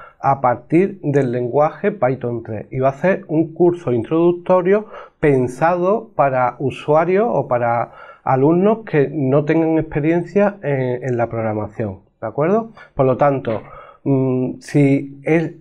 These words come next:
el primer contacto que tienes con, con la programación, Python tres puede ser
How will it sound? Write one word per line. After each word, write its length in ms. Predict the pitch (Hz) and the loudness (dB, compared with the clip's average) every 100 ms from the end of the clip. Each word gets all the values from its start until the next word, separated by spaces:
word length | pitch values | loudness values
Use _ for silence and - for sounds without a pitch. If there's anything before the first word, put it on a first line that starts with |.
| _ | _
el 140 | 151 139 | -2 0
primer 340 | 143 135 147 | 2 2 2
contacto 600 | 156 170 170 175 180 131 | 0 0 0 -2 -2 -4
que 120 | 123 | -4
tienes 340 | 120 123 135 - | -4 -2 -2 -4
con, 380 | - 147 147 | -2 0 2
con 140 | 143 151 | 2 2
la 120 | 151 | 2
programación, 760 | 156 156 151 151 170 185 196 - | 0 0 0 0 0 0 0 0
Python 420 | 143 147 147 147 | 0 0 -2 -2
tres 200 | 147 156 | -2 -4
puede 320 | - 139 135 | -2 -4 -4
ser 340 | 135 151 143 | -2 -2 -2